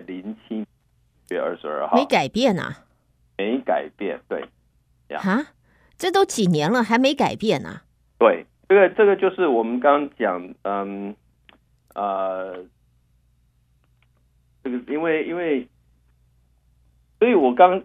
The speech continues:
Speaker 1: 一开始跟大家讲说，你只要有 qualify 的那个
Speaker 2: 要赶快申请。
Speaker 1: 啊，要赶快申请，
Speaker 2: 别拖就是了，
Speaker 1: 对不对？
Speaker 2: 别拖了。
Speaker 1: 对，因为甚至这种连那个公民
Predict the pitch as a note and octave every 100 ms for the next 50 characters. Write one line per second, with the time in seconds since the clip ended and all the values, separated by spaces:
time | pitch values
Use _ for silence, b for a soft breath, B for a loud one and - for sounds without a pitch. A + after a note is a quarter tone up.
0 | - E3+ - D#3+ D#3 A#2 C3 C3+ B2 C3
1 | - F#2 F2+ - A#2+ A#2+ B2 F3+ E3+ F#3+
2 | C#3+ G2 - D3 E3 E3 B2+ - G2+ G2
3 | G2+ A2+ B2 A2+ G2+ F2 _ A#2 B3 F3
4 | D#3 G#3+ G3+ F#3+ G3+ F#3 - _ A3+ -
5 | A#2+ G#2 - D3 A2 B2+ B2+ B2 - -
6 | A3 E3 C#4 C#4+ C4 G3 - D3+ F#2 -
7 | G3 G#3 F#3+ F3+ G#3 B3 - _ G#3+ G3+
8 | G3+ E3 D3+ F3+ C#3+ A#2+ A2+ A#2+ C#3 D#3
9 | - _ - D3+ C3 E3+ D3